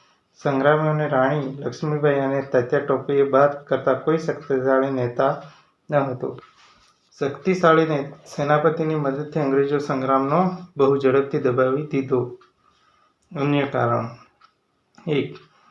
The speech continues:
ભારતના મોટાભાગના રાજાઓનો સંગ્રામથી અલિપ્ત રહ્યા. હૈદરાબાદ, કાશ્મીર, પટિયાલા, ઇન્દોર, ગ્વાલિયર,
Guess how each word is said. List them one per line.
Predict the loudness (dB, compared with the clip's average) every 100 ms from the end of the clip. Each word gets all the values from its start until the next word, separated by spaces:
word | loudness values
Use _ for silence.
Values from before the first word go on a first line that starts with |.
| _ _ _ _ 0
ભારતના | 2 2 0
મોટાભાગના | 0 0 0 2 0 0
રાજાઓનો | 0 0 0 -2 -4
સંગ્રામથી | -4 -6 0 0 0 -4 -6 -8 -14 -20 _ _ -4
અલિપ્ત | 2 2 2 -2 0
રહ્યા. | 2 2 0
હૈદરાબાદ, | -2 -2 0 4 4 4 2 0 -4
કાશ્મીર, | -4 -4 -4 -4 -2
પટિયાલા, | -2 2 2 2 2
ઇન્દોર, | 0 0 2 2 0 -6 -20 _ _ -20 -4
ગ્વાલિયર, | 4 6 6 2 -2 0 2 0